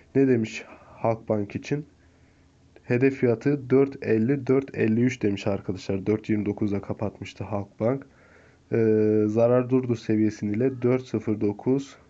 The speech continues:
dört sıfır sekiz, dört sıfır beş demiş. Bilginiz olsun arkadaşlar.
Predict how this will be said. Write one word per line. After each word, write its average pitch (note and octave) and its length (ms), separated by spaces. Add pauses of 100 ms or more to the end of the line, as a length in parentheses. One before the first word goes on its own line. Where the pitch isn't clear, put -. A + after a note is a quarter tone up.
(140)
dört C3 160
sıfır A2+ 260
sekiz, A#2 400
dört B2 160
sıfır G#2+ 340
beş B2+ 260
demiş. G2+ 340
Bilginiz G#2 440
olsun G2+ 320
arkadaşlar. G2 640